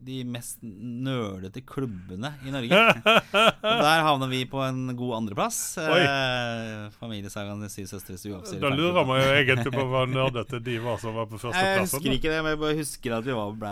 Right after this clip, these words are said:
Speaker 1: nummer to, så, eh, det var, eh, det var liksom karrieren der, da. Men så, eh, og andre,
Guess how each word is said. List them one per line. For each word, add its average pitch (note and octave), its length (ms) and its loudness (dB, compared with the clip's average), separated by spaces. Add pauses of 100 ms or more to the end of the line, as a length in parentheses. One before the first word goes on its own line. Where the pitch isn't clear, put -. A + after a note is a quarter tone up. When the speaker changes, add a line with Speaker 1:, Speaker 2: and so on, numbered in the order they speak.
Speaker 1:
nummer A2 140 -6
to, A#2 200 -12
så, A#2 300 -8
eh, G2+ 720 -8 (200)
det B2 120 -14
var, A#2 160 -10
eh, A2+ 320 -8
det A2+ 180 -8
var A#2+ 120 -8
liksom G#2 260 -12
karrieren F2+ 380 -10
der, G2 80 -16 (100)
da. - 400 -2 (760)
Men D#3+ 120 -2
så, F3+ 100 -4
eh, F3 720 4
og F3+ 320 0
andre, C3 240 0